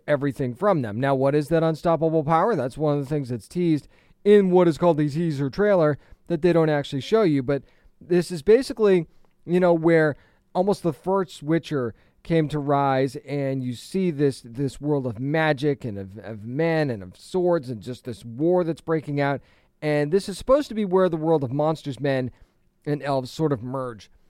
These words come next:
into one thing. So this is literally when the shit hits the fan, basically, is what this four-part <laughs> series is going to be covering. And there's just a lot of epicness that's teased in this trailer. Now, is it the flashy thing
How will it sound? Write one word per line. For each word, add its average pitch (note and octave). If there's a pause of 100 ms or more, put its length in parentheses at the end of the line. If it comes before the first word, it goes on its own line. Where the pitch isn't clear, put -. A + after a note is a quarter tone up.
(300)
into C#3+
one B2+
thing. A2+
So D3
this G#3+
is G3+
literally E3
when C#3+
the C3
shit D3+
hits A#2
the A#2+
fan, A2+
basically, G2+ (480)
is C#3
what D3
this C3+
four-part C#3+
<laughs> -
series C#3+ (640)
is D3+
going D3+
to B2+
be A#2
covering. A2 (400)
And D3+
there's D#3+
just F#3+
a F#3
lot G3
of F3+
epicness B2+ (420)
that's C#3+
teased E3 (360)
in D#3+
this D3
trailer. D3+
Now, D3+
is E3
it D#3
the C#3+
flashy E3
thing E3+